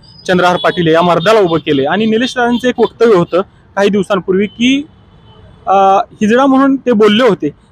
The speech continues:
हे वाटतं का तुम्हाला की का हे योग्य बोलतात का? हे नेते मंडळी तुम्हाला असे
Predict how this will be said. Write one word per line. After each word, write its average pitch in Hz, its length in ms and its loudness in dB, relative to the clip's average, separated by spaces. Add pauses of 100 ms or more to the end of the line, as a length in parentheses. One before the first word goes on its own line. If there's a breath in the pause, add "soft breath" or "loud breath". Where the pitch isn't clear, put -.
(160)
हे 311 140 0
वाटतं 311 360 -2
का 277 80 -4
तुम्हाला 240 280 0
की 247 100 -2
का 247 160 -6
हे 220 300 0
योग्य 240 380 0
बोलतात 208 420 0
का? 180 60 0
हे 175 100 0
नेते 190 260 0
मंडळी 233 320 2
तुम्हाला 226 340 -2
असे 233 260 -2